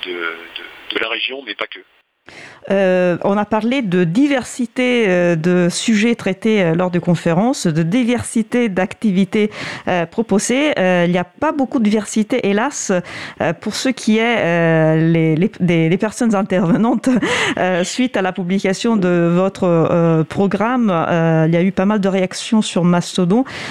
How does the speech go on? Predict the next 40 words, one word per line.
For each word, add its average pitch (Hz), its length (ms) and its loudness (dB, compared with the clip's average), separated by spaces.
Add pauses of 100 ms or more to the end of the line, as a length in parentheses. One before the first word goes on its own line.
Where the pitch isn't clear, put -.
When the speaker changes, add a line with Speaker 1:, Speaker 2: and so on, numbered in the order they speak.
(120)
Speaker 2:
euh, 156 240 -2
parce 165 260 -2
que 226 120 -2
moins 196 320 2
de 175 120 2
dix 180 140 0
pour 180 160 -2
cent 214 220 -2
des 175 120 0
personnes, 175 540 0
euh, 156 240 2
intervenantes, 175 540 0
euh, 156 180 2
sont, 156 440 2
sont - 200 -2
femmes. 254 400 0 (400)
Euh, 165 340 0
et 165 400 2
vous 165 220 2
avez 180 180 0
donc 190 260 0
par 165 120 0
la 170 140 0
suite, - 300 -4
euh, 160 360 2
euh, 151 720 2 (140)
décrit 190 480 0
comment 190 400 2
la, 156 300 2
la 151 100 -2
construction 190 540 -2
de 165 100 2
programmes 165 480 0
s'est 160 220 -2
faite - 360 -2
et 156 280 2
on 160 180 2
a 151 80 2
vu 175 180 0
que, - 140 -2